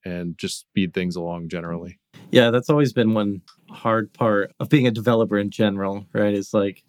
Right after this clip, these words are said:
Speaker 2: trying to understand the business. And I definitely connect more to the customer that you're building the software for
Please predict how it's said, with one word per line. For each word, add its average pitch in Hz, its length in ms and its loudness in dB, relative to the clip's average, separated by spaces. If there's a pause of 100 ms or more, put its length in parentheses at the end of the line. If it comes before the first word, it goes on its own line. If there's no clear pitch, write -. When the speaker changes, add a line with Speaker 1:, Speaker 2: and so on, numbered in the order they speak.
(140)
Speaker 2:
trying 120 480 2
to 110 520 2
understand 113 640 2
the 107 40 -2
business. 110 600 -2 (200)
And 113 240 2
I 117 80 2
definitely 120 480 2 (120)
connect 120 380 2
more 120 240 2
to 120 200 0
the 113 280 0
customer 120 540 0
that 110 160 2
you're 110 100 0
building 117 300 2
the 120 80 0
software 117 400 -2
for 113 340 0